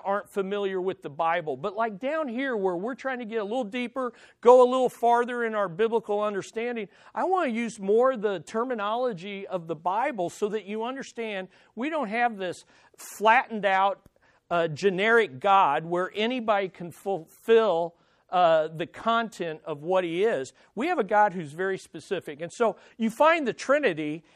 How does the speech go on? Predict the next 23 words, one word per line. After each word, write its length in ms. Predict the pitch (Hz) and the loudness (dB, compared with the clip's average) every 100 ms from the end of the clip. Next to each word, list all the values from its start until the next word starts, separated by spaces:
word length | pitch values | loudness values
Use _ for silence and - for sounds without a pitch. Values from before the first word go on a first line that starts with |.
| - | -6
and 120 | 202 | -2
if 140 | 220 | -2
you're 100 | 247 | -2
not 220 | 254 285 220 | 0 0 4
looking 340 | 302 294 262 | 2 2 -8
for 320 | - 170 170 | -4 0 0
it, 120 | 196 | 0
you 100 | 190 | -4
won't 260 | 196 196 185 | -2 -2 -2
see 200 | - 269 | -6 -4
it. 140 | 170 - | -4 -4
For 140 | 214 | -2
instance, 420 | 247 247 - 110 - - | 0 -2 -8 -16 -10 -4
at 160 | 185 | -4
the 40 | 175 | -4
baptism 720 | 156 233 240 - 247 208 220 | -2 0 0 -4 -12 -8 -6
of 140 | 170 | -6
Jesus, 600 | 135 220 214 165 123 - - _ _ _ _ _ | -8 -8 -8 -8 -12 -14 -20 _ _ _ _ _
the 120 | 156 156 | -8 0
Father 380 | 233 226 254 285 | 6 8 8 2
speaks 420 | - - 240 - | -6 -8 -10 -8
from 200 | - 220 | -6 -6
heaven, 460 | 180 180 156 135 | -2 -2 -2 -6